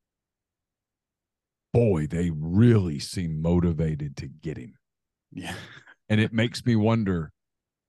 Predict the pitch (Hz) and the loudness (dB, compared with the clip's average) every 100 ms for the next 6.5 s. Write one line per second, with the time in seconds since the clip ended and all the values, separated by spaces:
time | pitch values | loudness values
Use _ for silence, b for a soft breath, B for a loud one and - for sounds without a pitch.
0 | _ _ _ _ 92 113 120 107 - 95 | _ _ _ _ -6 -4 -4 -2 0 0
1 | 80 76 90 165 294 349 320 _ _ _ | 0 -4 0 2 2 -2 -8 _ _ _
2 | _ _ _ _ _ _ _ - 120 110 | _ _ _ _ _ _ _ 2 2 2
3 | 110 110 107 113 95 90 85 - 101 87 | -2 -4 -4 -2 -2 -4 -6 -4 -2 -2
4 | 87 82 73 73 - - _ _ _ _ | -4 -4 -4 -8 -12 -20 _ _ _ _
5 | _ - - - _ _ _ - 123 175 | _ -18 -18 -20 _ _ _ 2 4 6
6 | 214 254 175 92 | 6 4 2 -2